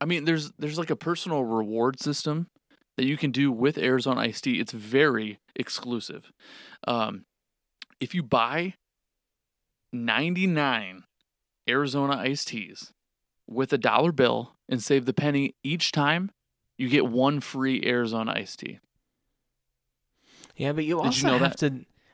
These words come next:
Speaker 2: but you also have to live with yourself for the rest of your life knowing that you did that.
Speaker 1: That you saved money somehow?
Speaker 2: That you didn't leave the penny.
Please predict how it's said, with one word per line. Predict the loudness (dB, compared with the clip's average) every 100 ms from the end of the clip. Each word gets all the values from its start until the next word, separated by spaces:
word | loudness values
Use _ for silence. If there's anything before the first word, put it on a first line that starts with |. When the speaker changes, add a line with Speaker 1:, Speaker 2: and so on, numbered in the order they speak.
| _
Speaker 2:
but | 0 6
you | 6
also | 6 4 2
have | 0 2
to | 2
live | 2 0 -2 -2 -2
with | -4 -2
yourself | -4 -2 -2 -2
for | -4 -2
the | 2
rest | 2 2 0
of | -2
your | 0 2
life | 2 -2 -4
knowing | -2 0 -2 -4
that | -4
you | -4
did | -2 -4 -4
that. | -8 -8 _ _ _ _ _ _ _ _ _ _ _ _ _ _
Speaker 1:
That | 2 2
you | 2
saved | -2 0 2 2 0 -4 -10
money | -2 0 0 -2
somehow? | -4 -4 0 0 2
Speaker 2:
That | 2 2
you | 6 6
didn't | 8 4 4 0 -4 -4
leave | 0 0 0 -2
the | -2
penny. | -2 -2 0 0 -2 -6